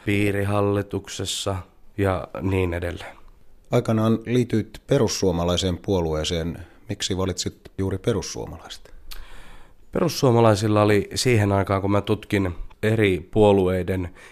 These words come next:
Speaker 1: linjoja ja ohjelmia, niin oikeastaan vaikuttavin koulutuspoliittinen ohjelma ja se kieli, jota perussuomalaisissa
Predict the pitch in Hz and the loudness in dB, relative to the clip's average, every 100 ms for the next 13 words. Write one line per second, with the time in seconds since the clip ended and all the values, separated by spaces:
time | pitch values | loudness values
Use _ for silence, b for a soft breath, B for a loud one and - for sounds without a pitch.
0 | B 104 110 107 101 92 92 92 95 95 | B 2 4 6 4 2 2 0 0 0
1 | 107 98 90 87 90 90 90 B B B | 0 2 0 -2 -2 -4 -6 B B B
2 | - - 92 95 98 98 92 - 95 92 | -18 -10 -4 -2 0 -2 -2 0 0 0
3 | - 98 110 101 98 - 95 90 90 - | -2 2 2 2 -2 -4 -2 -2 -4 -8
4 | - - - 104 110 107 110 - 113 110 | -16 -6 2 6 6 4 -4 -4 -2 0
5 | 107 110 107 107 104 107 101 101 98 101 | -2 -2 -2 0 0 0 0 0 2 0
6 | 98 - 92 92 - - 110 98 123 107 | -2 -6 -2 -2 -4 -6 -4 0 4 4
7 | 101 98 95 98 92 110 104 95 - 98 | 4 2 0 0 0 2 2 0 0 0
8 | 95 95 95 90 92 - | 2 0 -2 -4 -8 -6